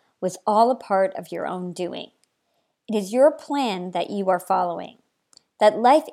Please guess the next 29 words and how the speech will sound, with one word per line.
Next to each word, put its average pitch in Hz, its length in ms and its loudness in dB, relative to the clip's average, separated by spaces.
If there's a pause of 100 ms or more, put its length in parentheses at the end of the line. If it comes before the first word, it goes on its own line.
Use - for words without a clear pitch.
isn't 277 460 -2
as 208 160 -2
random 202 520 0
as 180 160 -6
you 190 120 -6
think, - 500 -6 (420)
or 214 140 2
it - 180 -2
isn't 240 460 0 (100)
as 185 240 -4
three-dimensional 226 1040 -4
or 196 120 -2
physical 254 680 -4
as 190 240 -6
you 208 60 -4
might 196 240 -4
believe 180 320 -4
it - 140 -12
to 175 100 -16
be. 185 280 -10 (840)
You 247 120 -2
are 254 120 2
not 254 320 0
a 285 60 0
product 196 680 -2
of 185 120 -6
your 190 160 0
life 175 220 -4
circumstances - 1080 -12